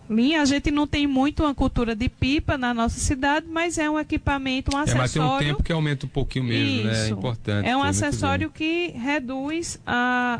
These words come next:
Speaker 1: o, a, o acidente em decorrência disso. E também esses equipamentos,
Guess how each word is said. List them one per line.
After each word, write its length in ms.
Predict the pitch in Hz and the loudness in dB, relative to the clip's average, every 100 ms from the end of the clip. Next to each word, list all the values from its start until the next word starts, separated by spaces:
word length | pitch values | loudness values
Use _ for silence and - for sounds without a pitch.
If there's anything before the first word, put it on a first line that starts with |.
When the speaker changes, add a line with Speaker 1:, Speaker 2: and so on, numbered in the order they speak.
| - | -4
Speaker 1:
o, 280 | 226 214 - | -4 -4 -6
a, 180 | - 220 - - | -4 -4 -6 -10
o 160 | - - | -10 -6
acidente 760 | - 247 - 285 233 247 277 302 | -2 -2 0 0 0 0 -2 -2
em 40 | |
decorrência 720 | 269 262 262 254 269 277 381 | -2 -2 -2 -4 -4 -4 -6
disso. 520 | 330 247 233 214 - 180 - - - - - | -4 -4 -2 -4 -6 -6 -8 -14 -14 -8 0
E 160 | 302 | 0
também 520 | 330 381 330 320 359 | 2 0 2 2 2
esses 300 | 370 370 339 | 0 0 0
equipamentos, 1000 | 330 330 339 - 339 302 277 339 - - | 0 0 -2 -2 -2 0 0 -2 -6 -14